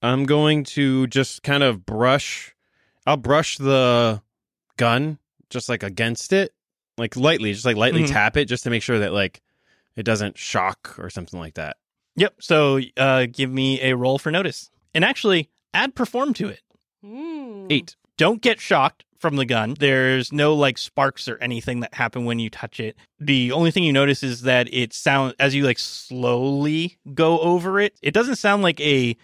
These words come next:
Speaker 2: musical chord or progression or anything. It's not a scale, but the spikes are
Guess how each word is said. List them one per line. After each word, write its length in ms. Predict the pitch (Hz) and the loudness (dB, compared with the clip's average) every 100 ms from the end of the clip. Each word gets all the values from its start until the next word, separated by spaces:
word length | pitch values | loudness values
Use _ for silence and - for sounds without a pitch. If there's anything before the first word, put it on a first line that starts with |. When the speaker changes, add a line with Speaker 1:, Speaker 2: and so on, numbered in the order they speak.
| _ | _
Speaker 2:
musical 720 | 143 143 151 139 143 160 127 | 0 4 4 2 0 0 -2
chord 640 | - - 131 131 139 139 | -6 -8 -4 -2 0 0
or 120 | 131 123 | 0 -2
progression 840 | 139 117 120 139 - 156 156 165 | -4 -4 0 0 0 -2 0 -2
or 220 | 156 160 | 2 2
anything. 240 | 160 165 151 | 2 0 -2
It's 100 | 165 | 0
not 100 | 165 | 0
a 60 | |
scale, 760 | - - - 131 120 135 190 - _ _ _ | -2 -10 -8 -4 0 0 -2 -6 _ _ _
but 340 | 143 156 135 - _ | 0 2 2 -4 _
the 360 | 131 131 127 | -6 -4 -4
spikes 580 | 117 - - 175 143 - 147 | -8 -4 0 0 0 -6 -4
are 240 | 135 120 | -2 -2